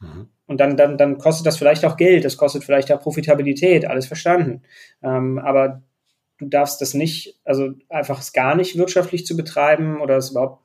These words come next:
Speaker 2: in beiden Richtungen nicht richtig zu
Speaker 1: Mhm.
Speaker 2: bewerten, das ist schwierig. Und wir sehen das ja auch an, an, an, an Wahlen, aber über Politik wollen wir gar nicht so lange.
Speaker 1: <laughs> Ja, ich denke, so ein, so ein gesunder Mittelweg, ne, ist oft,
Speaker 2: Ja.
Speaker 1: oft, äh, das Ma-, das Maß der Dinge. So, da komme ich auch immer, ja,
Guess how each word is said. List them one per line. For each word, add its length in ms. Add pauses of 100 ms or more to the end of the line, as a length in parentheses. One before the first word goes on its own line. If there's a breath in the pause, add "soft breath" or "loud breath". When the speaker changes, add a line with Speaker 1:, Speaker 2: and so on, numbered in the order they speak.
Speaker 2:
in 180
beiden 260
Richtungen 360
nicht 180
richtig 320
zu 100
Speaker 1:
Mhm. 100 (140)
Speaker 2:
bewerten, 340 (580 loud breath)
das 140
ist 40
schwierig. 500
Und 100
wir 100
sehen 200
das 160
ja 80
auch 60
an, 140
an, 180
an, 260
an 220
Wahlen, 460
aber 280
über 420
Politik 360
wollen 140
wir 60
gar 140
nicht 100
so 140
lange. 160
Speaker 1:
<laughs> 800 (1040 loud breath)
Ja, 140
ich 80
denke, 160
so 100
ein, 120
so 100
ein 80
gesunder 340
Mittelweg, 500
ne, 80
ist 120
oft, 220
Speaker 2:
Ja. 60
Speaker 1:
oft, 260
äh, 300
das 220
Ma-, 120
das 180
Maß 240
der 100
Dinge. 300
So, 100
da 120
komme 180
ich 80
auch 160
immer, 380 (240)
ja, 240